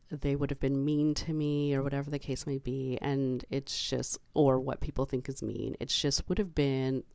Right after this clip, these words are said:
an awkward exchange that I just don't wanna have. You know,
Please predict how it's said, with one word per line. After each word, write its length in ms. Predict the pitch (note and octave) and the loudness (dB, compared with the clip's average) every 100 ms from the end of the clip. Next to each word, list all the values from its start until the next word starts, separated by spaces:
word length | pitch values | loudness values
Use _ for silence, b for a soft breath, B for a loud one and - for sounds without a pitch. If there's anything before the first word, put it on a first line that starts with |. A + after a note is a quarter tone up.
| - | -8
an 140 | C3+ C3+ | -4 -2
awkward 380 | - C3+ - E3+ | 0 0 0 -2
exchange 600 | E3 - - C3+ C3+ C3+ | 0 -2 -4 -2 -2 -4
that 160 | C3 C#3+ - | -6 -10 -12
I 220 | C3 C#3 | -10 -8
just 280 | - D3+ - | -4 -2 0
don't 160 | - - | 0 2
wanna 160 | A3+ | 0
have. 300 | A3+ F3+ A#2+ - B B B | 0 -2 -4 -6 B B B
You 80 | F#3+ | 0
know, 260 | D#3+ E3 | 2 0